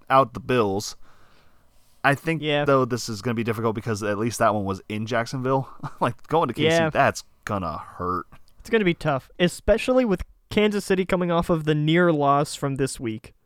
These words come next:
Speaker 1: But I'm also, I like, hey, the, like,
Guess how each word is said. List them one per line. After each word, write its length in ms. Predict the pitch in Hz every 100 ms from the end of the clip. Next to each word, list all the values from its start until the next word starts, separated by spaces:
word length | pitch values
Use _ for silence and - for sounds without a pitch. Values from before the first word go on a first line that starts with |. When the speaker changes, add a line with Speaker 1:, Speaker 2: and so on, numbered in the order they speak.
| _ _ - - - -
Speaker 1:
But 160 | 143
I'm 100 | 240
also, 180 | 269 262 -
I 80 | 214
like, 220 | 214 147 -
hey, 300 | 180 262 170 - _ _ - - _ _
the, 380 | 104 110 127 131 - _ _ - - -
like, 160 | 104